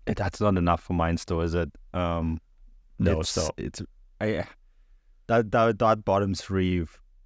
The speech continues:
Speaker 1: kind of fascinates me because, um, you know, I'm, I'm curious. It's going to be such a weird race to the playoff spot, and I'm not sure if those three teams are strong enough to actually beat whoever comes up. Um,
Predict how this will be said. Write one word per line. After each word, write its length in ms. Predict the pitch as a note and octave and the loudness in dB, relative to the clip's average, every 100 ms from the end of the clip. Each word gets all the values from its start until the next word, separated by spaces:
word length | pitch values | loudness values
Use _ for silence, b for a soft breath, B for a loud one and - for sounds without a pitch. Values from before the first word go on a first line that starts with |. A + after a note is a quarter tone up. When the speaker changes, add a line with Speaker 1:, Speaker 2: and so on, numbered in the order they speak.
| - _ | -20 _
Speaker 1:
kind 260 | - F#2 E2+ | -2 0 -2
of 80 | |
fascinates 720 | - F2 E2 - E2+ D#2 - D#2+ | -2 0 0 -2 -4 -4 -6 -4
me 280 | E2+ E2+ - _ - | -4 -4 -8 _ -6
because, 640 | F2+ - F2+ E2+ - - - | -6 0 0 0 -4 -12 -6
um, 500 | F#2 F2 E2 E2 - - - | -2 0 0 -2 -4 -10 -12
you 120 | - F2+ | -4 -2
know, 120 | E2 | 0
I'm, 240 | E2+ F2 | 0 0
I'm 140 | D#2 E2 | -2 -4
curious. 760 | - F#2+ F2+ - - - - - - | -2 0 0 -2 -10 -12 -14 -16 -8
It's 140 | G2+ - | -6 0
going 200 | F#2+ F2+ | 0 2
to 60 | |
be 100 | E2+ | 0
such 300 | E2 F#2 - | 0 -2 0
a 200 | F2+ F2 E2 | 0 0 -2
weird 400 | E2+ F2 F#2 - | -2 0 0 0
race 460 | F2 E2 E2 - | 0 2 0 -2
to 100 | - | -8
the 140 | F2 - | -6 -6
playoff 400 | - E2+ D#2+ - | -4 -2 -2 -4
spot, 400 | - E2 D#2 - | -4 0 0 -2
and 220 | - E2+ - _ _ _ - - | -2 -2 -4 _ _ _ -18 -2
I'm 100 | G2+ | 2
not 140 | C#3+ | 2
sure 260 | - D#3 D#3 | 2 0 0
if 140 | D3 _ _ _ _ | 0 _ _ _ _
those 240 | - A2 - | -2 0 0
three 220 | - A#2 | 0 0
teams 280 | - B2 A2+ | 2 2 2
are 60 | |
strong 300 | F#2+ - G#2+ | -2 2 4
enough 240 | A#2 A2 - | 4 2 2
to 100 | G2+ | 0
actually 280 | G2 - - - | 0 -4 -8 -4
beat 280 | G#2+ A2+ - - | -2 -2 -4 -4
whoever 320 | G2+ F2+ E2+ | 0 2 0
comes 300 | F2 F2 E2 | -2 -2 0
up. 320 | F#2+ E2+ - - _ _ _ - _ _ | 0 -2 -6 -20 _ _ _ -20 _ _
Um, 640 | F2+ E2+ E2 D#2+ D#2+ D#2 | 0 0 0 0 -2 -4